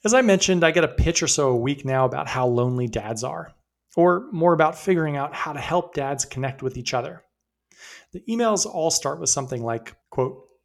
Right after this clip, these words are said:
"I had a great group of friends, but then I had kids, I moved somewhere, and now all my friends are my kids' friends' dads,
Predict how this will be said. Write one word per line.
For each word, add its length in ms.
"I 180
had 180
a 60
great 260
group 180
of 80
friends, 580
but 100
then 140
I 60
had 320
kids, 480
I 100
moved 240
somewhere, 460
and 140
now 220
all 220
my 160
friends 440
are 200
my 160
kids' 360
friends' 400
dads, 520